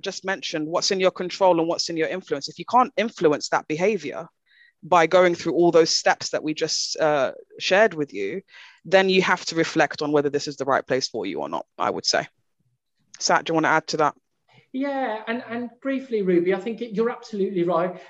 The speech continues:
Speaker 2: There's something about re-, reflecting around whether the place is right for you.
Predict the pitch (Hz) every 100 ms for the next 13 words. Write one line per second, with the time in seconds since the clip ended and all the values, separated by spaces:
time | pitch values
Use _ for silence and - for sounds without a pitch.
0 | - 220 220 277 269 262 240 240 220 220
1 | 233 185 220 214 240 220 - 185 165 175
2 | 175 180 180 180 180 - 180 170 185 170
3 | 180 180 180 170 156 151 156